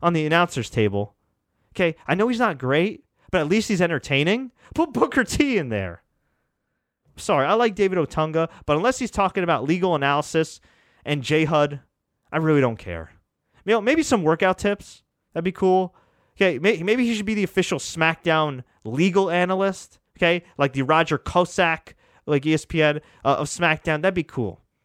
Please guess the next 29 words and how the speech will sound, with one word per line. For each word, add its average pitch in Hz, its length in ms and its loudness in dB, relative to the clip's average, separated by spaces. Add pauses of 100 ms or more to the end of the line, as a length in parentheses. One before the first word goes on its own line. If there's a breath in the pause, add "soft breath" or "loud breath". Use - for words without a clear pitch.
(420)
But - 140 -10
third 214 220 0
announcer, 180 600 0 (680)
no 139 160 2
good. 107 260 -4 (220)
But 220 380 -2 (580)
I'm 135 100 0
willing 139 140 2
to 123 40 -2
give 113 140 0
him 110 80 -6
another 104 240 -4
chance. - 460 -16 (1400)
Okay. 110 280 -8 (1800)
Fred, 151 300 0
what 143 80 0
do 165 80 2
you 156 40 -2
think 160 160 -2
about 156 200 0
Sheamus? 151 760 -4
Sheamus 190 320 -2
is 180 80 -4
on 160 160 0
Raw. 120 360 0 (140)
He's 151 160 -4
really 170 220 2
good, 131 340 0
but 110 220 0